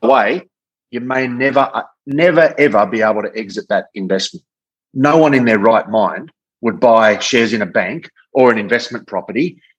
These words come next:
if there was no way they could ever get out of it. And yet in business, that's what we've been guilty of doing. We go into the business, we start it, we build it up, we spend all the time, effort, and money on growing it and scaling it. And,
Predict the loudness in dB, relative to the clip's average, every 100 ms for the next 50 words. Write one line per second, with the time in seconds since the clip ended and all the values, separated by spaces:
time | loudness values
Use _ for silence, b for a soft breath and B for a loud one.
0 | -4 0 2 4 4 2 2 4 4 4
1 | 2 2 -2 -4 -8 -6 -2 2 2 0
2 | -6 -8 -2 0 0 -2 -4 -2 -2 -4
3 | -6 -12 -16 _ _ -2 -2 0 2 2
4 | 0 0 -2 0 -2 -2 -8 -2 -2 -2
5 | -4 -4 2 2 4 4 2 2 0 0
6 | 0 -2 -2 -6 -2 2 2 2 -2 B
7 | B _ -4 0 2 4 2 2 0 -6
8 | -12 -12 -2 0 2 -2 -2 -2 -2 -6
9 | -8 -4 -2 -2 0 -2 -2 -8 _ -2
10 | 2 2 2 -2 -6 -6 0 2 2 0
11 | -4 -6 -10